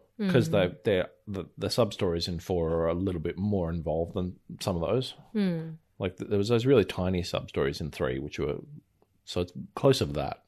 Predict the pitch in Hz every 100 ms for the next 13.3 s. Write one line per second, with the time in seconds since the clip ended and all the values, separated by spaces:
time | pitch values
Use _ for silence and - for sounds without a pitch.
0 | 220 190 156 151 147 _ _ _ _ -
1 | _ _ _ _ _ _ _ _ _ _
2 | _ - 127 113 - 131 160 202 165 156
3 | 131 120 113 - - _ _ _ _ 127
4 | - 113 - - 107 101 98 - - -
5 | _ _ _ _ - 95 90 90 - _
6 | - 120 107 95 87 - - 101 101 113
7 | 98 - 85 - - - _ 233 190 160
8 | 143 _ _ _ _ _ _ _ _ _
9 | _ _ - 117 110 92 98 90 90 98
10 | 95 87 85 87 _ _ _ _ _ _
11 | _ - 104 92 - 98 82 85 - 92
12 | 87 78 71 - - - _ _ 220 202
13 | 160 165